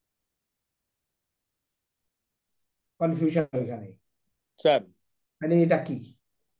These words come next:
Speaker 1: তাহলে
Speaker 2: মানে আইন কালিমাটা absent।
Speaker 1: আইন কালিমাটা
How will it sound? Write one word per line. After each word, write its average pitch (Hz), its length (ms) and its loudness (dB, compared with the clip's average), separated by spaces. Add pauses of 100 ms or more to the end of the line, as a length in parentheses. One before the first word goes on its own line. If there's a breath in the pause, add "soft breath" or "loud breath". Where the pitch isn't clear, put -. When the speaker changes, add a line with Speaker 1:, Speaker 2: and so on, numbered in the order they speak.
(540)
Speaker 1:
তাহলে 170 260 4
Speaker 2:
মানে 165 160 2
আইন 180 160 4
কালিমাটা 208 380 4
absent। 160 420 -2 (600)
Speaker 1:
আইন 190 200 2
কালিমাটা 190 600 0